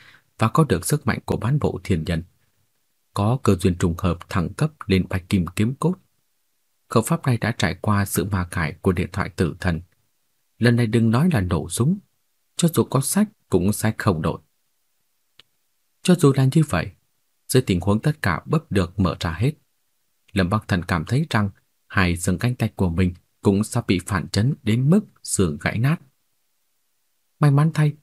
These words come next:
loại hỏa pháo tối tần của hung khí nhân gian này cuối cùng cũng phát huy được tác dụng rồi. Lâm Bắc Thần thu khẩu pháo Gatling lại, thở hổn hển,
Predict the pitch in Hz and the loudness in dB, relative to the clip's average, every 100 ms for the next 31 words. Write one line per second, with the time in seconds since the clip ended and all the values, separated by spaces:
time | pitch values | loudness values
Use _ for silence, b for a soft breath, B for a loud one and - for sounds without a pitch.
0 | _ _ _ _ - 101 90 90 95 82 | _ _ _ _ -2 2 2 0 0 -2
1 | - 110 170 - 135 196 110 98 90 92 | 0 0 0 2 2 2 2 0 0 0
2 | 85 95 87 135 156 95 - 98 90 85 | 0 -2 0 0 2 0 -2 -2 -2 -4
3 | - _ _ _ - 185 123 101 90 110 | -6 _ _ _ 0 2 4 4 2 -2
4 | 90 165 - 147 139 - - 95 85 - | -2 -4 0 2 0 -4 -4 -4 -2 -4
5 | 151 - 82 87 85 - _ _ _ _ | -2 -2 -2 -4 -6 -8 _ _ _ _
6 | _ _ _ _ _ _ _ _ _ 151 | _ _ _ _ _ _ _ _ _ -2
7 | 156 185 - 117 139 131 101 82 104 123 | 2 0 2 0 0 0 -2 -2 -2 -2
8 | 147 175 - 113 92 87 - _ _ - | 0 -2 0 0 0 -4 -6 _ _ -4
9 | 95 104 90 82 92 73 | -2 0 -2 0 -2 -4